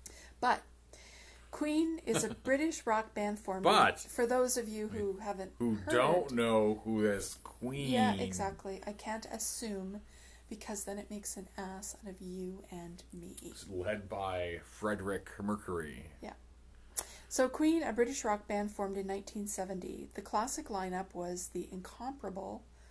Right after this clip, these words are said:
Speaker 1: I added that in.
Speaker 2: Incomparable.
Speaker 1: Beca-, uh, Freddie Mercury on vocals, uh, Brian May on guitars, Roger Taylor on drums,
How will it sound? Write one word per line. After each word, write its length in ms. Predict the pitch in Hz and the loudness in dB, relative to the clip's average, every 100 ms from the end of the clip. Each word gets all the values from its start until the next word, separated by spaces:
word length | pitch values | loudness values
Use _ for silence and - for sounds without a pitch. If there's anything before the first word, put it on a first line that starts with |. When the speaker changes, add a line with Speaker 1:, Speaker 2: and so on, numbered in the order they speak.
| - - - | -20 -16 -8
Speaker 1:
I 120 | 185 | -4
added 280 | 175 180 175 | -4 -6 -8
that 140 | - - | -8 -8
in. 160 | 175 | -6
Speaker 2:
Incomparable. 480 | 101 - 78 82 95 - - - - - - | -6 -6 -10 -12 -14 -14 -18 -20 -20 -16 -10
Speaker 1:
Beca-, 220 | 220 233 | -6 -2
uh, 160 | 214 190 | 0 0
Freddie 280 | 196 226 220 | 0 0 0
Mercury 580 | 196 - 180 175 320 349 - - - - - - - | -2 -6 -4 -4 -4 -8 -12 -18 -18 -20 -20 -20 -6
on 200 | 214 214 | -2 0
vocals, 580 | 196 185 240 339 339 - 220 | -2 0 0 2 2 2 4
uh, 180 | 202 | 4
Brian 340 | 196 196 214 220 | 4 2 2 2
May 200 | 202 208 | 0 0
on 180 | 196 196 | -2 -2
guitars, 720 | 202 - 226 240 254 254 - - - - - - - - 208 | -4 -4 -4 -2 -4 -6 -8 -14 -20 -20 -20 -20 -20 -8 0
Roger 320 | 220 277 311 | 2 2 -2
Taylor 420 | - 233 208 - | -2 -2 -2 -2
on 180 | 185 180 | -4 -4
drums, 560 | 190 226 240 240 - | -2 -2 -2 -2 -4